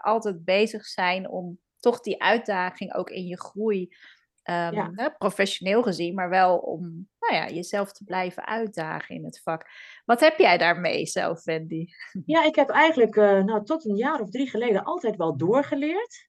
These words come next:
Speaker 2: En, eh, gekeken van: "Hey, waar gaat het bedrijf naartoe?" Hè? Want, eh, ik heb wel verschillende banen ook gehad. Bij één bedrijf heb ik echt achttien jaar gezeten en groei je echt mee. Dus ben ik ook meegegaan in de sales, in de marketing.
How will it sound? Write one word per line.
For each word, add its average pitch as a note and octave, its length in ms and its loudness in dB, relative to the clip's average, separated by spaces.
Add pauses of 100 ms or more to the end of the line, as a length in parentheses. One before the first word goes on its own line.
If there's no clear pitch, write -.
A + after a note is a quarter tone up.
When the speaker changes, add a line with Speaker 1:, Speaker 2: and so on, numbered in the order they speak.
Speaker 2:
En, G3 240 -2
eh, E3+ 460 0
gekeken A#3+ 500 0
van: G3+ 140 0
"Hey, G#3 180 4
waar G3 140 0
gaat G3+ 220 0
het E3 120 -6
bedrijf D#3 400 0
naartoe?" D4 400 -2
Hè? C#4 320 -2
Want, E3 220 -8
eh, C#3 240 -8
ik - 80 -10
heb D3+ 120 0
wel D3+ 100 -2
verschillende D3+ 420 0
banen D3+ 360 4
ook D#3 160 0
gehad. A3+ 360 4
Bij F#3+ 120 2
één G#3 160 6
bedrijf F3+ 320 2
heb E3+ 140 -6
ik F3 60 -8
echt - 200 -4
achttien F#3+ 340 0
jaar E3+ 180 4
gezeten F3+ 420 0
en E3+ 80 -4
groei A3 260 0
je F3+ 80 2
echt F3+ 240 -4
mee. F#3 320 -2
Dus G#3+ 180 -4
ben F3+ 120 -4
ik E3 100 -6
ook D#3+ 120 -4
meegegaan E3+ 500 -2
in G3+ 120 -2
de A3 100 2
sales, C4 540 4
in A3 100 0
de A3 80 0
marketing. G#3 1040 2